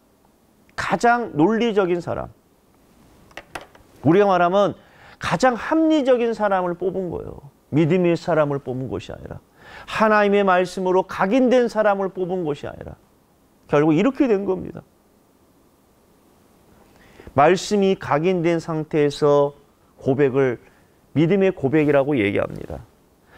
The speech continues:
말씀이 각인되지 않은 상태에서 내 생각과 경험을 얘기하는 것, 그들은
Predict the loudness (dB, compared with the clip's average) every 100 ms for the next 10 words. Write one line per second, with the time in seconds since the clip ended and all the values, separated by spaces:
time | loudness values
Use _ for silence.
0 | -12 0 2 2 0 0 0 -2 -4 -2
1 | 2 2 2 2 0 0 0 0 0 -2
2 | -2 -2 0 2 0 2 -2 2 2 2
3 | 0 0 0 -4 -4 -2 -2 -2 0 0
4 | -2 _ -2 0 2 0 -2 -2 -2 0
5 | 0 -2 _ _ _ _ _ _ _ _
6 | _ _ _ _ _ _ _ _ 0 2
7 | 2 -2